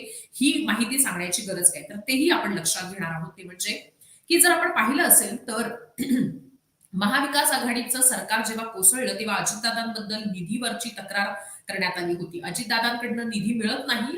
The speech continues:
अजितदादा निधी देत नव्हते आणि आमचे मुख्यमंत्री उद्धव ठाकरे त्याकडे दुर्लक्ष करत होते, मुख्यमंत्री म्हणून त्यांनी लक्ष देणं अपेक्षित होतं,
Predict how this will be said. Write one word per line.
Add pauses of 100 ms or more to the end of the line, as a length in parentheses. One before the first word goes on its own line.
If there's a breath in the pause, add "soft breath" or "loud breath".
(100)
अजितदादा (320 loud breath)
निधी
देत
नव्हते
आणि
आमचे
मुख्यमंत्री
उद्धव
ठाकरे
त्याकडे
दुर्लक्ष
करत
होते,
मुख्यमंत्री
म्हणून
त्यांनी
लक्ष (120)
देणं
अपेक्षित
होतं,